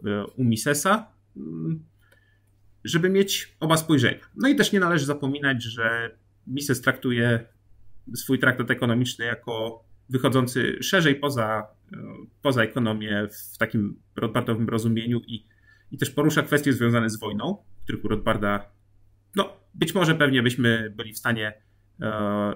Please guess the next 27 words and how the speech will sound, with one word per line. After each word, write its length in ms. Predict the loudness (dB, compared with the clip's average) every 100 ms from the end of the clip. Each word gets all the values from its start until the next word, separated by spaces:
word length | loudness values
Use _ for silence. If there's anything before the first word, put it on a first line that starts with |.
| -8 -6
znaleźć 960 | -6 -6 0 2 2 -2 -8 -12 -12 _ _ _
pewne 260 | 0 4 2
wątki 400 | 0 -6 -8 -10
w 200 | -12 -8
interwencji, 720 | -4 0 2 2 2 -2 -8 -10 _ _
ale 280 | 2 4 2
z 60 | -2
drugiej 300 | 0 0 0
strony 380 | -2 -2 -2
to 120 | -2 -4
jest 140 | -2
tak, 160 | -4 -2
że, 340 | 0 0 -2 -8 _ -16 -12 -10 -6
że 180 | -2 0
Rothbard 540 | 2 2 2 -2 -14 _ _ _ _ _ _
z 120 | -6
góry 500 | 2 4 4 0 -12 -6
w 60 |
rozdziale 340 | -2 2 4 4
drugim 460 | 2 2 0 -2 -8 _ _ _ _ _ _ -10
zakłada, 460 | -2 0 2 2 4
że 120 | 4
mówi 600 | 2 2 0 2 0 -4 -6
o 280 | -4 -4 -4
systemie 320 | -2 2 2
własności 380 | 2 -2 -6 -6
prywatnej. 500 | -2 -2 -2 -6